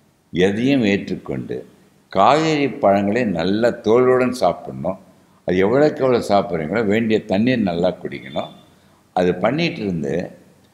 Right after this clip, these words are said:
உடற்பயிற்சி இன்றியமையாமல் ஆக்கிக்கொள்ளும். இப்போ உணவும் காற்றும் முக்கிய அளவுக்கு உடற்பயிற்சி முக்கியம். முக்கியம் வந்து அரை மணி நேரத்துலேருந்து நாற்பது நிமிடங்கள் ஒரு நாளைக்கு செய்து தான் தீரணும். அது என்ன எக்ஸர்சைஸ்னாலும் அந்தந்த ஏஜுக்கு ஏற்றவாறு, இது பாருங்களேன்,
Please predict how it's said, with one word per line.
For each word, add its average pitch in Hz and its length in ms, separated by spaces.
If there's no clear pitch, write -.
உடற்பயிற்சி 143 680
இன்றியமையாமல் 104 800
ஆக்கிக்கொள்ளும். 80 640
இப்போ 87 220
உணவும் 131 500
காற்றும் 110 460
முக்கிய 98 380
அளவுக்கு 127 480
உடற்பயிற்சி 101 580
முக்கியம். 71 380
முக்கியம் 117 340
வந்து 113 160
அரை 87 220
மணி 85 200
நேரத்துலேருந்து 98 520
நாற்பது 90 500
நிமிடங்கள் 101 680
ஒரு 85 120
நாளைக்கு 90 300
செய்து 80 300
தான் 85 240
தீரணும். 60 440
அது 101 160
என்ன 156 360
எக்ஸர்சைஸ்னாலும் 139 640
அந்தந்த 104 380
ஏஜுக்கு 110 380
ஏற்றவாறு, 78 680
இது 80 100
பாருங்களேன், 69 460